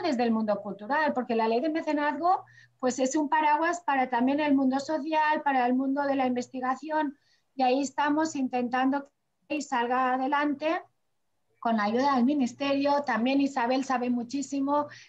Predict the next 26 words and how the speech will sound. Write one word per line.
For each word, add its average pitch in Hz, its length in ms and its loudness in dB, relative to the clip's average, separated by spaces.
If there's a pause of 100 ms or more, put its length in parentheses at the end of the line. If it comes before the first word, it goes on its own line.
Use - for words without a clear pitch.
(100)
que 233 80 -4
estaba 247 340 0
en 269 100 2
la, 240 340 0
en 233 140 0
la 220 140 0
mesa 254 340 -2
anterior, 254 600 -2
con 247 160 -2
ellos 247 240 -2
también 247 260 -2
nos 233 160 -6
hemos 220 240 -6
reunido 277 540 -4 (360)
y 247 100 0
ahí 226 200 0
estamos 226 560 -2
por 214 180 -12
el 208 140 -8
tema 240 520 -4
de 214 160 -16
lo 208 120 -12
que 208 160 -16
es 240 240 -12
ámbito 214 480 -6
público. 160 520 -14